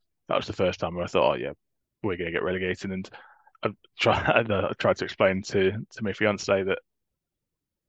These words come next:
when obviously Southampton get relegated, it's not really as much of a big deal. You can still watch all the games, um, sometimes on Sky, and like, obviously I live in England, so I can go to watch, uh, games whenever they're,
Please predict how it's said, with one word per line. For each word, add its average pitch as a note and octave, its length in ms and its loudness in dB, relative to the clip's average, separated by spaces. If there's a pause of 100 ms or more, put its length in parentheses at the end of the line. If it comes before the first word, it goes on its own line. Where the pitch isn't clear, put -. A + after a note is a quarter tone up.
when G2+ 380 2 (220)
obviously G#2 260 -4
Southampton G#2 400 4
get G2 140 2
relegated, G2+ 380 2
it's - 140 -12
not - 100 0
really G2 180 -4 (180)
as G#2 120 -2
much G2+ 260 0
of G2+ 40 4
a G2 80 4
big F#2+ 200 0
deal. A2+ 280 6
You G2 80 2
can - 120 -14
still G#2+ 200 -2
watch - 260 -2
all G2 100 -4
the G2 60 -8
games, G2 480 0 (600)
um, F#2 580 4
sometimes F#2+ 420 -2
on F2 80 -6
Sky, G#2+ 320 4
and F#2+ 240 -4
like, - 180 -6
obviously F2+ 340 -8 (100)
I G2+ 120 -2
live F#2 220 0
in F#2 60 -4
England, G2 360 0
so F#2+ 120 0
I F#2 60 -2
can G2+ 100 -8
go G2 140 4
to G2 140 -4
watch, - 240 -2 (640)
uh, G2 280 2
games G2 360 0
whenever F#2+ 280 0
they're, F#2+ 300 4